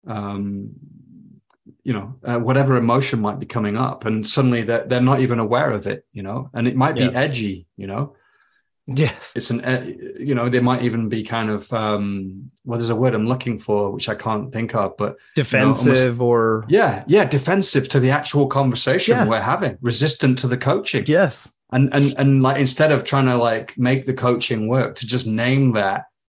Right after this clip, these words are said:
Speaker 1: you know, has had, has been incredibly powerful. So, so how do you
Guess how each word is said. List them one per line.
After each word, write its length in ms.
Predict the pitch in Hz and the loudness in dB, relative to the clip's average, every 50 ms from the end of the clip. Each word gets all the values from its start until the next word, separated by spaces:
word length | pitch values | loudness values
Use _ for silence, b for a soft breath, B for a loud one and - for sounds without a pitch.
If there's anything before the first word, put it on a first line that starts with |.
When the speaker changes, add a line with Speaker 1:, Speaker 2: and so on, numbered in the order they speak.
| _ _ _ _ _ | _ _ _ _ _
Speaker 1:
you 100 | - 117 | -6 -4
know, 160 | 104 104 110 110 | -2 0 0 0
has 240 | 104 117 117 110 - | 0 -2 -2 -4 -2
had, 300 | - 113 113 110 110 - | -2 -2 -2 -2 -2 -2
has 180 | 120 110 - - | -4 -4 -4 -4
been 240 | - - 123 117 110 | -2 -2 -2 0 -2
incredibly 500 | 107 101 - - 117 107 107 - 110 107 | -4 -4 -4 -4 -2 -2 -4 -6 -8 -8
powerful. 480 | - - 113 120 131 131 131 - 104 | -4 -2 0 0 0 -2 -4 -6 -6
So, 320 | - - - 113 104 101 b b b b b b b b _ _ - | -6 -4 -2 -2 -2 -4 b b b b b b b b _ _ -4
so 280 | - 151 151 - - - | -2 0 0 0 -2 -4
how 200 | - - - 370 | -4 -4 -2 -2
do 100 | - 285 | -2 -2
you 500 | 247 220 202 180 170 165 143 131 - | 0 0 0 0 0 -2 -2 -4 -8